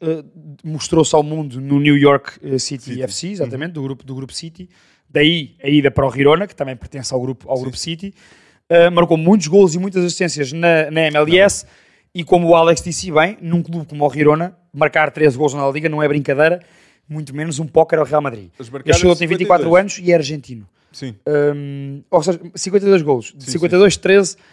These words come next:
Speaker 1: foram deste jogador na sua época de estreia na Europa.
Speaker 2: Sim, sim.
Speaker 1: Também não é, não é, não é coisa de menos. Ah, e tu achas que seria uma, uma, então uma opção, ah,
Speaker 2: É como disse,
Speaker 1: do que se
Speaker 2: quinze
Speaker 1: fala,
Speaker 2: milhões,
Speaker 1: do que se
Speaker 2: quinze
Speaker 1: fala?
Speaker 2: milhões para o que ele traz
Speaker 1: Uhum.
Speaker 2: diretamente. Isso,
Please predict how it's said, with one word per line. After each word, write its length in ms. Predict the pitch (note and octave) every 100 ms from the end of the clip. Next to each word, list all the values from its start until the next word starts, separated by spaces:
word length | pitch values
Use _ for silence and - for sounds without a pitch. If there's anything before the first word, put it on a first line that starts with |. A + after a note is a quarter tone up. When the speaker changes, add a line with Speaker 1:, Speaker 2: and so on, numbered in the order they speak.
| _ _ _
Speaker 1:
foram 200 | F3+ F3
deste 220 | F3+ -
jogador 280 | E3+ G3 -
na 160 | F#3+ F#3
sua 240 | - G3 G#3
época 200 | - G3+
de 80 |
estreia 260 | - G3+ G#3+
na 80 | A#3
Europa. 400 | G#3 D#3+ - G#2
Speaker 2:
Sim, 160 | - D#3+
sim. 180 | - C3+
Speaker 1:
Também 240 | D3+ D#3
não 180 | E3 E3
é, 180 | E3+ F3
não 160 | E3 E3
é, 120 | E3
não 120 | D#3+
é 60 | D#3+
coisa 280 | E3+ D#3 D#3+
de 60 |
menos. 300 | D3+ B2 G#2 _ _ _ _ _ -
Ah, 260 | D3 D3
e 100 | D3+
tu 100 | D3+
achas 180 | E3+ E3
que 100 | -
seria 220 | - E3+
uma, 100 | E3 E3
uma, 180 | D#3 D3+
então 100 | D3+
uma 120 | D3
opção, 360 | - - C#3+ C#3 _
ah, 60 | C#3+ C3+ B2+ B2+ B2+
Speaker 2:
É 80 | -
como 200 | E3+ E3
disse, 200 | C#3+ -
Speaker 1:
do 80 | F#3
que 60 |
se 40 | G3+
Speaker 2:
quinze 40 |
Speaker 1:
fala, 180 | G3 G3
Speaker 2:
milhões, 440 | D#3+ A3 A3 -
Speaker 1:
do 80 | D#3
que 60 | -
se 60 |
Speaker 2:
quinze 140 | G3 D#3+
Speaker 1:
fala? 100 | E3
Speaker 2:
milhões 260 | E3 G3+ -
para 120 | F#3
o 40 |
que 80 | -
ele 100 | E3
traz 560 | - D#3+ A#3 - - _ -
Speaker 1:
Uhum. 80 | D#3+
Speaker 2:
diretamente. 720 | D#3 F3+ F3 D3 F3+ A3+ _ _
Isso, 160 | F3